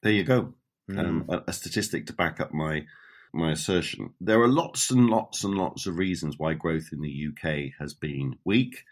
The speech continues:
Speaker 1: and lots of reasons why growth has been very strong in Ireland.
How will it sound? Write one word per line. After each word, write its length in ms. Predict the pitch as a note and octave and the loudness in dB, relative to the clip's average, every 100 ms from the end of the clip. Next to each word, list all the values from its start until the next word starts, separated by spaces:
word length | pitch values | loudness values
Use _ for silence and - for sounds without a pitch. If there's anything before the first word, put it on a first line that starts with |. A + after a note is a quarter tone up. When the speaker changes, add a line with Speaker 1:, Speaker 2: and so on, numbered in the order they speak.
| _ _ _ - | _ _ _ -6
Speaker 1:
and 140 | D2 | 0
lots 340 | F2 A2+ - - | 2 2 -2 -2
of 80 | F2+ | 2
reasons 400 | E2+ D#2 E2+ D#2 | 2 0 -4 -2
why 160 | D#2+ | -2
growth 520 | D#2+ D#2+ D2+ D2 - _ - | -2 -2 -2 -4 -10 _ -10
has 80 | |
been 220 | D#2+ E2 D2+ | -6 -4 -4
very 240 | D2+ D2 | -4 -4
strong 560 | D2 - D#2 C#2 C2+ - - | -6 -4 -2 -2 -6 -10 -6
in 100 | D#2 | -2
Ireland. 440 | D2+ B1 G1+ - | -2 -2 -4 -10